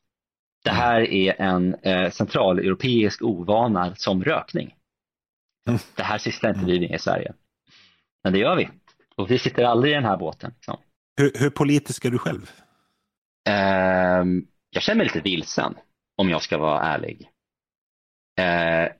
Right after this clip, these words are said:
Speaker 1: jag, jag tänker inte redogöra för vad, vad jag röstade på i det senaste valet. Jag övervägde att, att, eh, av, eh, liksom skriva det i, i den här, eh, boken. Men jag kan väl bara säga att jag,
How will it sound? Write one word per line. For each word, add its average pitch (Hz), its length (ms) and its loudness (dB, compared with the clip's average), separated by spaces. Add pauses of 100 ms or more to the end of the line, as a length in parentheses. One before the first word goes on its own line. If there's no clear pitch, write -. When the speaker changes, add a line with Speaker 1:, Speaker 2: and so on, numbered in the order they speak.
(120)
Speaker 1:
jag, 117 240 0
jag 139 180 -2
tänker 170 260 0
inte 104 180 0
redogöra 95 520 2
för 80 480 0
vad, 82 280 -2
vad 85 220 0
jag 82 140 -2
röstade 80 400 -4
på 78 420 -2 (100)
i 80 260 -2
det 78 140 -10
senaste 78 680 -2
valet. 170 440 -2 (600)
Jag 101 220 4
övervägde 104 640 2
att, 87 360 -2
att, - 440 -4
eh, 85 300 2
av, 90 480 0
eh, 85 120 2
liksom 82 200 -6
skriva 87 320 -2
det 82 100 -2 (120)
i, 82 360 -2
i 80 440 -4
den 82 120 -8
här, 78 340 -2 (160)
eh, 78 680 -6
boken. 82 360 -6
Men 80 140 -4
jag 101 140 -4
kan 113 100 -2
väl 107 80 0
bara 101 200 2
säga 90 260 -2
att 85 220 -8
jag, 107 180 0